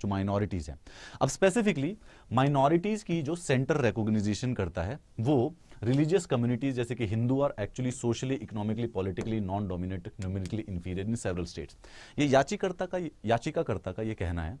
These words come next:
this petition is actually claiming and arguing कि सेंटर ने माइनॉरिटी डिफाइन की हुई है, परंतु उन्होंने एक बात को इग्नोर कर दिया है। किस बात को इग्नोर किया है? कि there are certain states जहाँ पे हिंदू socially, economically, politically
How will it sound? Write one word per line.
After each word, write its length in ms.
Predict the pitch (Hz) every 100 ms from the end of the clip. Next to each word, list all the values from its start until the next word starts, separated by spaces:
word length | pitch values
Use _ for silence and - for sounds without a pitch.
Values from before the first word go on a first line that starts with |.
| -
this 140 | 98 -
petition 360 | 95 117 - 147
is 100 | 117
actually 300 | 92 - 110
claiming 380 | - 139 143 78 - 104
and 60 | 117
arguing 560 | 107 120 113 147 98 - - - - -
कि 100 | 170
सेंटर 520 | 160 - 160 180 233
ने 220 | 202 165 190
माइनॉरिटी 600 | 110 107 120 127 135 131
डिफाइन 400 | 120 - 107 101
की 120 | 110
हुई 180 | 92 78
है, 120 | 73 113
परंतु 280 | 120 143
उन्होंने 260 | 139 139 147
एक 120 | 117
बात 200 | 95 95
को 120 | -
इग्नोर 300 | 107 92 90
कर 160 | 80 78
दिया 220 | 71 76
है। 60 | 73
किस 180 | 147 -
बात 160 | 165 -
को 100 | 160
इग्नोर 220 | 156 151
किया 180 | 143 151
है? 80 | 196 - - -
कि 60 |
there 280 | 143 196 220
are 120 | -
certain 400 | 175 160 185 170
states 340 | - 101 - -
जहाँ 260 | 104 131 139
पे 160 | 107 143 - - -
हिंदू 280 | 143 170 202
socially, 500 | 175 151 151 175 185
economically, 420 | 131 123 127 151
politically 520 | 147 101 104 127 135